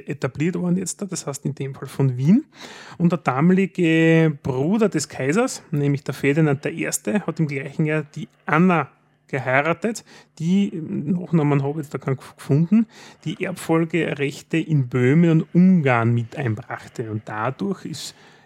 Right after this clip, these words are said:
erstmalig zu diesem Zeitpunkt Ungarn österreichisches Gebiet worden. Was es damals gegeben hat, auch noch, nämlich fünfzehnhunderteinunddreißig, wie sollte es auch damals anders sein, ist ja heute nicht viel anders,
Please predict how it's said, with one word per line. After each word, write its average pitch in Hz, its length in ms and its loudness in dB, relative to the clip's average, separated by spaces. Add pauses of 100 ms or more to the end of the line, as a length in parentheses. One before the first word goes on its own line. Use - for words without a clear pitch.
erstmalig 139 840 -6
zu - 120 -16
diesem 120 260 -4
Zeitpunkt 120 580 -6
Ungarn 127 540 0
österreichisches 117 720 -10
Gebiet 131 400 -2
worden. 107 360 0 (1120)
Was 143 180 4
es 185 160 2
damals 165 460 2
gegeben 139 640 -2
hat, 202 240 -8
auch 175 240 -2
noch, 226 340 -2
nämlich 156 240 0
fünfzehnhunderteinunddreißig, - 1300 -2 (300)
wie 139 100 0
sollte 143 400 0
es 147 200 -8
auch 131 120 -6
damals 117 380 -4
anders 107 360 -6
sein, 139 240 4
ist 127 120 0
ja 113 60 -2
heute 110 240 -2
nicht 131 140 -4
viel 123 160 -4
anders, 156 380 2